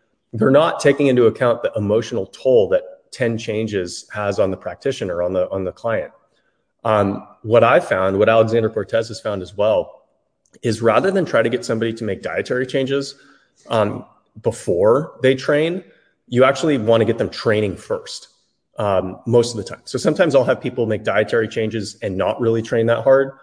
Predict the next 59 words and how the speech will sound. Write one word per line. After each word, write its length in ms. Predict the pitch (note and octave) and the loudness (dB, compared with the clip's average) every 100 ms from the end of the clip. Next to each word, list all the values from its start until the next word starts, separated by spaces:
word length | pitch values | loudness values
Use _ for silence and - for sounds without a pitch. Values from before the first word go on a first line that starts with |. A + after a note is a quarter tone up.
| _ _ _ | _ _ _
I 120 | - A#2+ | 0 4
don't 200 | D3+ C#3+ | 4 6
wanna 200 | D3+ C3+ | 4 2
have 240 | A#2 A2+ | 0 -2
people 240 | C3 A#2 | -4 -6
doing 300 | G#2 A2 F#2+ | -4 -4 -4
both 300 | - G#2 A2 | -2 0 0
at 100 | A2 | -4
the 60 | - | -12
same 280 | - G#2 F#2 | -10 -8 -8
time 540 | - B2 A2 G#2 G2+ - | -6 -2 -2 -2 -6 -6
when 160 | G#2+ | -4
they're 140 | G2 F#2+ | -4 -6
s-, 380 | - - _ _ - | -10 -16 _ _ -6
coming 200 | A2+ G#2 | -4 -2
from 140 | A#2 | -4
a 60 | F2+ | -2
dead 220 | G#2+ G2 | -2 -2
stop, 420 | - G2+ A#2+ - | -2 0 0 -2
because 260 | A2+ A2 F#2+ | -6 -6 -2
that's 200 | G#2+ - | -2 -2
actually 320 | G#2+ - A2 | -4 -6 -6
way 180 | F#2+ G2 | -2 -4
too 160 | G2 | -2
emotionally 400 | G#2+ G2 F#2+ G2+ | -2 -2 -4 -8
intensive. 480 | F#2 - F#2 - G2+ - _ _ _ | -10 -10 -10 -8 -10 -14 _ _ _
So 380 | - - A#2 - | -4 4 4 4
if 120 | A#2 | 2
I 100 | C#3 | 2
can 140 | D3+ F3 | 2 2
find 320 | D3 B2+ A2 | 4 2 2
easy 200 | G#2+ A#2 | -2 0
diet 300 | G2 E2 F#2+ | 0 0 -2
changes 320 | - C3 C3+ | -2 -4 -4
for 140 | C3 B2+ | -8 -4
somebody, 640 | C3+ C3+ C#3+ D3 - _ _ _ _ _ _ _ _ | -2 0 -2 -4 -8 _ _ _ _ _ _ _ _
that's 220 | A#2 B2 | 0 0
what's 140 | A#2+ - | -2 0
gonna 160 | G#2+ | 0
happen 360 | G2 G2+ - - | 0 -2 -2 -6
for 120 | A2 | -8
the 80 | G#2 | -6
first 240 | A2 G#2 | -6 -4
six 180 | G#2+ - | -6 -4
weeks, 240 | G#2 F#2 | -4 -4
and 120 | G#2 G2 | -4 -2
they'll 100 | F#2+ | -2
have, 180 | G2+ | -2
like, 200 | A2 F#2 | -2 -2
really 160 | G#2 G2 | -2 -2
good 120 | F#2+ | -2
results 360 | F#2+ F#2 F#2+ - | -2 -2 -2 -2
just 240 | A#2+ A2 | -4 -2
doing 200 | A#2+ F#2+ | 0 0
that. 240 | F#2+ D#2 - | -2 -4 -4
And 80 | |
they'll, 260 | F#2+ F#2+ G2+ | 0 0 0
and 340 | A2 G2+ G2+ G#2+ | -2 -2 -2 2
then 640 | E3+ F#3+ C3 A#2+ - - | 4 4 4 0 -6 -16